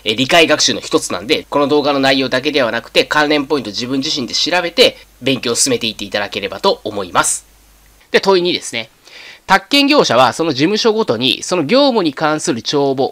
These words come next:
及び従業者名簿を備え、取引の関係者から請求があったときは、そのどちらも閲覧に供しなければならない、丸か×かという問題です。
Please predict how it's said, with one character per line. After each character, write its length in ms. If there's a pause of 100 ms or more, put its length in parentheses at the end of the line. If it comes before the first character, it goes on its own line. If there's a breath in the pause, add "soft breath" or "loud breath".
及 180
び 200
従 260
業 220
者 160
名 200
簿 140
を 80
備 400
え、 300 (400 soft breath)
取 280
引 80
の 80
関 280
係 160
者 160
か 100
ら 140
請 260
求 180
が 200
あ 40
っ 140
た 100
と 120
き 120
は、 260
そ 140
の 120
ど 100
ち 160
ら 100
も 280
閲 260
覧 220
に 180 (140)
供 180
し 140
な 80
け 100
れ 100
ば 140
な 160
ら 140
な 100
い、 160
丸 240
か× 120 (220)
か 120
と 100
い 240
う 80
問 280
題 200
で 80
す。 180